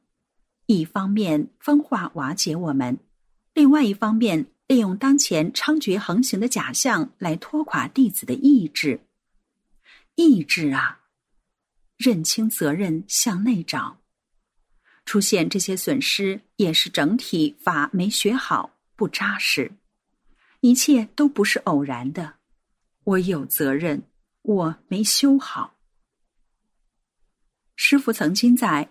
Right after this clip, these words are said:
《法轮大法义解》中教诲过我们。师父说，带好一帮修炼人是功德无量的事，带不好，我说就是没有尽到责任。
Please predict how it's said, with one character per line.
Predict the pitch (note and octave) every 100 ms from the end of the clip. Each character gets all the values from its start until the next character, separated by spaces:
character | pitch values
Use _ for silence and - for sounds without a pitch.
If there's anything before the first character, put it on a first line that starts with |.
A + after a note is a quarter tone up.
| _ -
《法 | F#3
轮 | E3 D#3+ F3
大 | C#4+ A#3
法 | - D3 -
义 | C4
解》 | F3 - C#3+
中 | - F#3+ G3 G3+ _ -
教 | - C4 F3+
诲 | F#3 D3+
过 | D3+
我 | C#3 B2
们。 | G2+ C3 - _ _ _ _ _ _ _ _ _ _ _ _
师 | - - F#3
父 | -
说， | D3+ - D#3 E3 _ _ _ _ _ _ _ _ _ _ _ _
带 | - B3
好 | F3 - C#3 C3+ -
一 | G#3
帮 | F3 G#3+ A#3
修 | - C4+
炼 | C4+ C#4 D#3
人 | C#3 C3+ D3 - -
是 | - F#3 D3+
功 | - B3+ B3+
德 | D#3+ D#3
无 | E3+ C#3
量 | F3 C4 F#3+ C3
的 |
事， | C3 - D#3 C3+ - _ _ _ _ _
带 | C#4+ A#3
不 | F3+
好， | E3 - C3+ B2+ - _ _ _ -
我 | A3+ G3+
说 | - C4+
就 | C4 C#4
是 | - -
没 | F#3 A3+
有 | E3+
尽 | - D4 G3+
到 | E3+ D3+
责 | - C3+ B2+
任。 | F#3 A#3